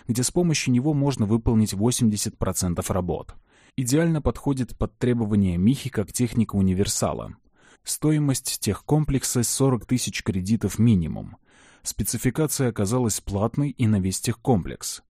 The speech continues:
Но сейчас, когда есть более насущные траты, Миха решил подождать с оплатой. Платформа медленно плыла,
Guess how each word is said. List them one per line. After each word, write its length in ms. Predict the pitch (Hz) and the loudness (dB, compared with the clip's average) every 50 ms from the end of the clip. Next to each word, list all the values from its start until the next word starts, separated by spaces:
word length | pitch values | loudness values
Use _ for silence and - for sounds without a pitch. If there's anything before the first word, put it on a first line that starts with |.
| _ _ _ _ | _ _ _ _
Но 140 | - 117 117 | 0 0 2
сейчас, 440 | - - 117 - - 160 180 156 - | 2 0 -2 -2 -2 0 0 0 0
когда 280 | - 139 120 113 123 120 | -2 -4 -2 0 2 2
есть 160 | 117 110 107 | 2 2 2
более 300 | 107 120 123 117 117 113 | 2 2 2 4 4 2
насущные 600 | 110 110 110 - - 120 - - - 104 98 95 | 2 2 0 -2 -4 -6 -4 -2 0 0 0 0
траты, 360 | 98 - 151 170 - 151 139 | -2 -4 -6 -4 -4 -2 0
Миха 380 | 131 117 117 151 165 - - 127 | 2 2 2 2 0 0 -2 -2
решил 320 | 110 92 - - 135 135 | -2 -2 -2 -2 -2 -2
подождать 500 | - - 90 87 82 82 82 85 82 - | -2 -2 -4 -4 -4 -4 -4 -4 -4 -4
с 80 | - - | -4 -6
оплатой. 580 | 90 - 123 104 71 - - - - - _ _ _ _ _ _ _ _ _ _ _ _ | -6 -4 -4 -6 -6 -8 -12 -16 -18 -20 _ _ _ _ _ _ _ _ _ _ _ _
Платформа 580 | - 80 82 82 - - 127 139 139 131 127 120 | -6 -6 -4 -4 0 2 2 4 4 4 4 6
медленно 440 | 123 127 123 113 110 107 104 101 | 6 4 4 4 4 2 2 2
плыла, 460 | - - 95 98 92 87 78 - - | 2 0 -2 0 0 -2 -4 -6 -8